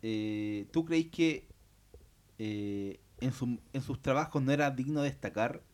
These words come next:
lo que entregaba? Por ejemplo, eh, Sexto Sentido, las películas como que todo hay un consenso donde uno dice, ¿sabes qué? Ya,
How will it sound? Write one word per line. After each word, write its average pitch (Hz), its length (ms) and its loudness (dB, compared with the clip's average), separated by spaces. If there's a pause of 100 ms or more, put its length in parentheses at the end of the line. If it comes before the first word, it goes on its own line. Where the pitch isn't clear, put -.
(400)
lo 117 140 2
que 117 80 0
entregaba? 110 720 0
Por 131 160 0
ejemplo, 160 1080 4 (1400)
eh, 113 720 2 (680)
Sexto 202 360 0
Sentido, 117 480 -2 (100)
las 120 140 -6
películas 139 420 0
como 139 300 -2
que 131 240 -2
todo 135 380 4
hay 139 180 6
un 135 100 2
consenso 139 520 -4
donde 135 360 -2
uno 135 160 0
dice, 139 240 -4 (320)
¿sabes 165 280 0
qué? 220 340 -4 (500)
Ya, 110 420 2